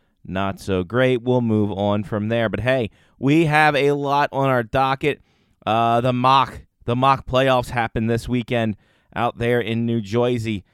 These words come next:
We'll talk about that. N C double A, Stevenson, both men's and women's were on, uh,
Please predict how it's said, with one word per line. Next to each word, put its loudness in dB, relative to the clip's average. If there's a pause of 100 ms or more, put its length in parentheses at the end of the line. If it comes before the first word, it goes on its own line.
(240)
We'll -2
talk 0
about 0
that. 0 (300)
N -2
C -2
double 4
A, 2
Stevenson, -2
both 0
men's -2
and 0
women's -2
were 2
on, 0
uh, -2